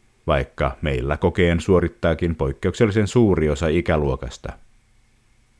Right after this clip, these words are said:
Ylioppilaskirjoitus on uudistunut vuosikymmenten varrella moneen kertaan.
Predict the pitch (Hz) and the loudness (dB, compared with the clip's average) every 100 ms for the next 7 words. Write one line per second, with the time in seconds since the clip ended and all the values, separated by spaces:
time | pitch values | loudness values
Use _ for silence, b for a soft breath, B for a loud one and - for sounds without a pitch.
0 | _ - 143 135 98 85 73 73 - 104 | _ 2 6 8 6 2 -2 -2 2 4
1 | 92 78 76 78 78 76 - 73 71 73 | 4 2 0 -2 -2 -2 -2 -2 -2 -4
2 | 98 98 98 101 90 92 85 82 82 85 | -4 -2 2 2 2 0 0 0 0 0
3 | 87 82 85 82 104 104 92 92 98 80 | 0 2 0 0 0 2 2 4 2 2
4 | - - - - | -4 -8 -8 -12